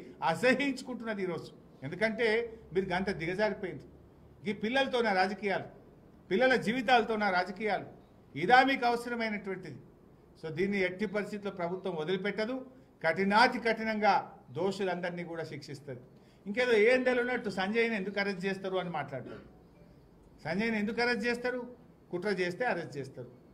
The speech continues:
పరీక్ష కాకముందే WhatsApp-లో నీ WhatsApp-కు వస్తుంది ఎట్లా? సోషల్ మీడియాలో పోస్టింగ్లు పెడతారు ఎట్లా? ప్రేరేపిస్తారు ఎట్లా? నీ అనుచరులను దోలిచ్చి నీ అనుచరులు మరి ఈ రకంగా చేసినప్పుడు తప్పకుండా లోతైన విచారణ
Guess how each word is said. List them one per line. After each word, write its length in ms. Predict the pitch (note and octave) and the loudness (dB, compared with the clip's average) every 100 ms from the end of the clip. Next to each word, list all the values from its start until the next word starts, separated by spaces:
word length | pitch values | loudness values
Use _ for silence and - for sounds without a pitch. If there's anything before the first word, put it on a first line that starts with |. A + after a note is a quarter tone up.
| - - - - - - | -20 -20 -20 -20 -20 -2
పరీక్ష 260 | F3 A3+ G#3+ A3+ | 0 0 0 4
కాకముందే 540 | G#3+ G#3+ G#3+ G#3+ G#3+ C4 B3 - - D#3 | 4 4 0 -2 0 0 0 -6 -2 4
WhatsApp-లో 520 | G#3+ G#3+ A3+ A3 A3 G#3 | 4 4 -2 0 0 2
నీ 60 | F#3+ | 4
WhatsApp-కు 440 | G3 G3+ A3 F#3 G3 | 2 2 -4 -2 -4
వస్తుంది 260 | F#3 A3+ A#3 | -2 -2 -2
ఎట్లా? 200 | A#3+ B3+ A3 - - - - | -2 -2 -2 -10 -20 -20 -2
సోషల్ 320 | F#3+ G#3+ A3+ A3 | 0 0 0 0
మీడియాలో 260 | A3 G#3 - | 2 2 2
పోస్టింగ్లు 380 | F#3+ G#3 A#3+ A#3+ | -4 -4 -6 -2
పెడతారు 260 | A#3+ A#3 A#3+ A#3 | -2 0 -2 0
ఎట్లా? 180 | C4 B3+ - - - - - - | 2 0 0 -14 -20 -20 -18 0
ప్రేరేపిస్తారు 720 | F3 A3 A#3 A#3 A#3 B3 A#3+ | 4 8 8 6 0 -2 -2
ఎట్లా? 220 | A#3+ C4 B3+ G3+ - - - D#3+ | 0 2 2 0 -10 -20 -8 0
నీ 60 | G3+ | 2
అనుచరులను 480 | G3+ G3+ A#3+ B3 A#3 A3+ | 2 2 0 0 0 2
దోలిచ్చి 400 | A#3 A#3 B3 C4 F#3+ - - | 2 0 -2 -2 -4 -10 -8
నీ 60 | E3 F#3 | -2 0
అనుచరులు 500 | G#3 G#3+ A#3+ B3 B3 G#3 - - | 0 0 0 2 0 -2 -4 -4
మరి 120 | F#3 G3+ | 0 4
ఈ 20 | G#3+ | 2
రకంగా 320 | G#3+ A#3+ A#3+ A3+ | 2 2 2 2
చేసినప్పుడు 480 | G#3 G#3 A#3 A#3+ A#3 G#3 | 0 -2 -2 -4 -4 -2
తప్పకుండా 420 | F#3+ A3+ B3+ B3+ G3 | -2 -4 -2 0 0
లోతైన 380 | G#3+ A3+ A#3 G#3+ | -2 0 -2 -2
విచారణ 340 | F3 G#3+ A3+ | -2 0 0